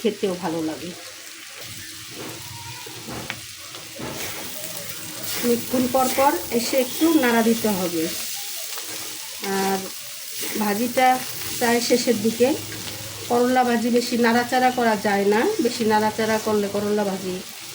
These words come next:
তিতা বেশি হবে আর বেশি জালও দেওয়া যাবে না।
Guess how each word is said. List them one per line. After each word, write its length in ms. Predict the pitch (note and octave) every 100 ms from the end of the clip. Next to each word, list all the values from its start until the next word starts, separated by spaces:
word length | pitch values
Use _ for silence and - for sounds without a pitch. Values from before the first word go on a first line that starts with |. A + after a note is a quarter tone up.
| - - -
তিতা 240 | B3+ A#3 A#3+
বেশি 200 | A3 A3+ B3
হবে 200 | A#3+ A3 B3+
আর 60 | G#3 G#3+
বেশি 180 | A3+ A3+ G#3+
জালও 280 | G#3+ G3+ F#3
দেওয়া 180 | F#3 F3 E3
যাবে 220 | E3+ E3
না। 80 | D3+